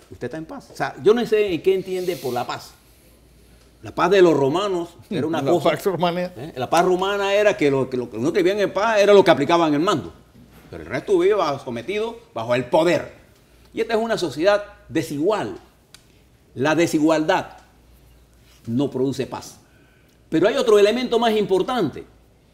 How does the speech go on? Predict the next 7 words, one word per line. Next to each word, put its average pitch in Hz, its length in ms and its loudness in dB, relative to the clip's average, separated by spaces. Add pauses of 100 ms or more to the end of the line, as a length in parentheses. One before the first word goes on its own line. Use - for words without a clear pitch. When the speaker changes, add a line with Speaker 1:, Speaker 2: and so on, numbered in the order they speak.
(400)
Speaker 1:
En 143 100 -2
la 147 100 -4
sociedad, 143 680 -6 (760)
cuando 165 280 4
no 262 160 0
hay 214 100 4
justicia, 165 580 0